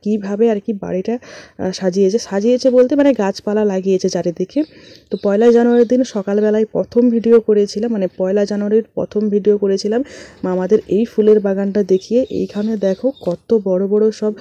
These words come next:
উম, ফুল ফুটে আছে। গাঁদা ফুলের সাইজগুলো কিন্তু খুব বড় বড়, আর অনেক ফুল ফুটে আছে। এছাড়াও কিন্তু এই সাইডে একটা পুকুর রয়েছে, তাল গাছ আছে, আহ, জবা ফুলের গাছ আছে, অনেক ফুলের গাছ রয়েছে।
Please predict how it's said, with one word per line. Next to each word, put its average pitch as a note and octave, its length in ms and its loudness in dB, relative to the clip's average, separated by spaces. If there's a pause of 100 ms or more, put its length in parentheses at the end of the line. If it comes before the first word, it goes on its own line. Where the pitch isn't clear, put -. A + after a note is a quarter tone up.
(340)
উম, F#3 460 0
ফুল G#3+ 200 4
ফুটে G#3+ 240 2
আছে। G#3+ 160 4
গাঁদা F#3+ 320 0
ফুলের A3+ 240 2
সাইজগুলো A3 500 2
কিন্তু B3 240 0
খুব C4+ 280 -2
বড় G3 220 2
বড়, E3 240 2 (360)
আর F#3+ 300 0
অনেক A3 420 2 (100)
ফুল A3+ 160 4
ফুটে G#3+ 320 4
আছে। C4+ 300 0 (360)
এছাড়াও A#3+ 500 4
কিন্তু B3+ 500 0
এই A3 200 2
সাইডে A3+ 380 2 (260)
একটা A3+ 240 -4
পুকুর A3 460 0
রয়েছে, A3+ 560 6
তাল G3+ 320 -2
গাছ A3 260 -2
আছে, G#3+ 500 -2
আহ, F3+ 360 -6
জবা G3 240 -2
ফুলের G3 280 -4
গাছ F#3+ 260 -4
আছে, G3 300 -2
অনেক A#3 320 -2
ফুলের G#3+ 420 0
গাছ G3+ 400 -6
রয়েছে। G3+ 420 0